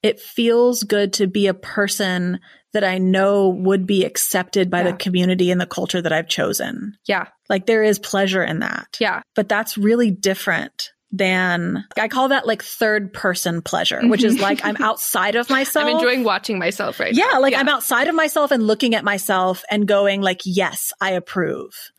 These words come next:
Speaker 2: Yeah.
Speaker 1: But here's the thing. That is no different than how I was operating when I was using drugs.
Speaker 2: Hmm.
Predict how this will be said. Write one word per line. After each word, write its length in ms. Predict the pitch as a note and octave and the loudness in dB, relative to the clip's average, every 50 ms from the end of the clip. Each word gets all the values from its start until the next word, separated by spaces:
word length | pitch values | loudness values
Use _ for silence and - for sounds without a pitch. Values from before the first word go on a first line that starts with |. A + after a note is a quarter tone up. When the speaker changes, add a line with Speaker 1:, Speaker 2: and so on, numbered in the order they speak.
| _ _ - | _ _ -4
Speaker 2:
Yeah. 180 | G3 - - - _ _ _ _ - | -2 -2 -4 -8 _ _ _ _ -2
Speaker 1:
But 160 | - B3+ B3+ - _ _ _ - | -2 -2 -2 -4 _ _ _ -4
here's 240 | - C#4 C4+ B3 C4 | 0 0 2 2 0
the 100 | A#3 G3+ | -2 -2
thing. 420 | - G3+ G3 G3 D#3+ - - - - G#3 - _ _ - | 0 0 0 0 -2 -4 -6 -8 -8 -10 -12 _ _ -2
That 220 | A3+ G#3+ A3+ B3+ | -2 0 2 2
is 180 | C#4 C#4 A#3 A3 | 0 2 2 2
no 180 | G#3+ G#3+ G#3+ | 4 4 4
different 680 | G#3+ G3+ F#3+ F3+ F3+ - A3 A3 A#3 B3 C4 - - - | 2 2 0 -2 -2 0 0 2 2 2 0 0 -2 -2
than 100 | G3+ G3+ | -2 -2
how 380 | G3+ - - G#3 F#3+ G3 G3+ | -2 -2 -2 -2 0 0 2
I 160 | G3 G3 G3+ G3 | 2 2 2 2
was 300 | F#3+ G3 F#3+ F#3 - - _ _ | 2 2 2 0 -2 -8 _ _
operating 640 | - G3 F3 F3 - G3+ G3 F#3+ F#3+ F#3 F#3 F#3 F3+ | -4 -4 -4 -2 0 0 0 2 2 2 2 0 0
when 140 | F3 F3 E3+ | 0 0 0
I 120 | E3+ E3+ | 0 0
was 200 | E3+ E3+ F3 - | 0 0 0 0
using 300 | F3 E3+ E3 E3+ E3 D#3+ | 0 0 0 0 -2 -2
drugs. 580 | - D#3+ D#3 D3+ - - - - - - - - | 0 0 0 -2 -2 -4 -8 -8 -10 -10 -4 0
Speaker 2:
Hmm. 300 | B3 A#3 A3+ A3 G#3+ | 2 4 4 4 2